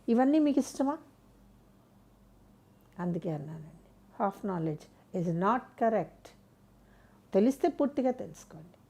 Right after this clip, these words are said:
మీకు తెలిసిన రెండు పద్ధతుల్లో న్యూమరాలజీ ఉంది అని అనుకుంటే that is also half knowledge.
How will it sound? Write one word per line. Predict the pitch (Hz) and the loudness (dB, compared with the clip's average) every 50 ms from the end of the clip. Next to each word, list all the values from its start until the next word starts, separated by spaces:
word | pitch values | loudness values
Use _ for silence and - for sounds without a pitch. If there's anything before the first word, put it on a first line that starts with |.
| _ _ _ - _ _ - - - _ _ _ _ _ _ _ - - _ - _ - _ - _ _ - | _ _ _ -20 _ _ -20 -20 -20 _ _ _ _ _ _ _ -20 -20 _ -20 _ -20 _ -20 _ _ -2
మీకు | 202 190 214 | 0 2 2
తెలిసిన | 208 202 208 196 196 196 254 247 269 | 4 4 4 2 4 2 0 0 2
రెండు | 262 220 202 185 185 180 | 2 4 4 2 2 0
పద్ధతుల్లో | 175 - 175 165 160 185 175 170 - 175 165 160 175 185 247 - - - - - - - | 0 0 -2 -2 0 -2 -4 -2 0 -2 -2 0 -2 -2 -4 -6 -12 -20 -20 -20 -12 -6
న్యూమరాలజీ | 180 175 175 180 190 190 190 196 196 208 226 254 254 - 277 233 160 - - - - - - - - - _ - _ _ - 160 156 | -2 0 0 0 0 0 0 0 0 0 0 -2 -2 -2 -2 -2 -2 -4 -8 -16 -20 -20 -20 -20 -20 -20 _ -20 _ _ -8 -2 2
ఉంది | 185 208 247 262 285 285 277 - | 4 6 6 6 6 4 4 2
అని | 214 202 202 | 2 2 2
అనుకుంటే | 190 175 180 175 - - 180 156 151 143 - 151 151 160 - - _ - - | 2 0 -2 -2 -2 -2 -4 -2 -4 -6 -8 -10 -12 -12 -14 -20 _ -12 -6
that | 175 185 - | -2 -2 0
is | 180 226 233 | 0 0 -2
also | 247 - 285 277 269 - | 0 0 -2 -4 -2 -4
half | 294 277 - - - - - - | -6 -6 -6 -8 -12 -12 -12 -18
knowledge. | - 165 170 - - - | -18 -18 -18 -18 -20 -20